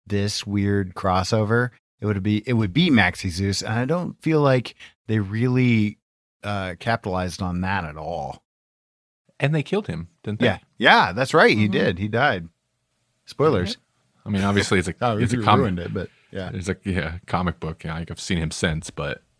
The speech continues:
Speaker 1: Right.
Speaker 2: but then again, I guess the D C universe has been rebooted.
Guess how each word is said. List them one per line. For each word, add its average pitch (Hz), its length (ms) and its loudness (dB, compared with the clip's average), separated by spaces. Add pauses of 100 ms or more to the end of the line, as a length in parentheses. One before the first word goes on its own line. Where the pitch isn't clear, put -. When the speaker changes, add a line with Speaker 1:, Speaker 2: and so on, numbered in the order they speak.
(140)
Speaker 1:
Right. 87 320 -4 (300)
Speaker 2:
but 90 100 -6
then 95 100 0
again, 90 180 4
I 87 60 6
guess 85 200 2
the 90 80 -2
D 85 120 -4
C - 160 -6
universe 82 360 -2
has 85 100 -6
been 82 140 -4
rebooted. 80 480 -4